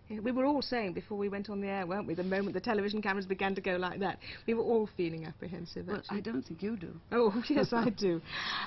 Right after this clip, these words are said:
Speaker 1: Um, one last thing before we go and look at some vox pops, Missus
Speaker 2: Mm.
Speaker 1: Thatcher. A person who has, um, such strongly held views, obviously, is open to strong criticism. We've already broached the subject already a little earlier on. But you do listen, which is what you said you did. You do listen to people's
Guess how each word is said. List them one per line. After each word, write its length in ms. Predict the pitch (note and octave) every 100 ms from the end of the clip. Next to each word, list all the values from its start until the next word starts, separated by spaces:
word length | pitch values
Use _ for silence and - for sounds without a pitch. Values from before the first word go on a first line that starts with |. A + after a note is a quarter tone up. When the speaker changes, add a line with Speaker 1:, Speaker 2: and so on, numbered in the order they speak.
| F#3+
Speaker 1:
Um, 400 | C4 C4+ C4+ G#3+ A#3+
one 380 | E4+ G4+ F4
last 240 | A3+ C4+ C#4+
thing 140 | C4
before 220 | A#3+ B3+
we 100 | A#3+
go 100 | A#3
and 120 | A3+ A3+
look 120 | A3+
at 80 | A3+
some 360 | - G#3+ G#3 F#3+
vox 260 | G3+ -
pops, 360 | - E3+ - -
Missus 240 | F3 E3+
Speaker 2:
Mm. 20 |
Speaker 1:
Thatcher. 320 | G3 D#3+ D#3 G3
A 80 |
person 380 | G3+ D4 E4 D4+
who 80 | A#3+
has, 540 | A3+ B3 G3+ F3+ - - -
um, 380 | F3 E3+ E3+ -
such 240 | G#3+ -
strongly 360 | - G3 E3+ D#3+
held 260 | F3 E3+
views, 260 | F#3 E3 E3
obviously, 420 | G3 F#3 F#3+ - -
is 140 | G3+
open 200 | F3 -
to 80 | -
strong 180 | - -
criticism. 280 | E3+ D#3 F#3
We've 160 | F#3
already 360 | A3 A3 G3 F3+ - - - - - -
broached 280 | A#3+ G3+ -
the 60 |
subject 480 | F#3 G3 E3+ D#3+ -
already 340 | F#3 F3 F3 E3
a 40 |
little 200 | E3 F3
earlier 300 | E3+ E3 E3+
on. 220 | F3 D#3 - - - -
But 120 | C4 -
you 200 | B3+ C#4+
do 220 | D#4+ E4
listen, 460 | C#4+ - - F3+ E3 -
which 160 | G#3+ -
is 140 | G3+
what 100 | G#3+
you 100 | -
said 240 | G3 - F3+
you 60 |
did. 120 | F3 G#3
You 100 | B3
do 200 | D#4 C#4
listen 360 | C4 - F3+
to 80 | -
people's 560 | E3 - D#3+ D#3+ -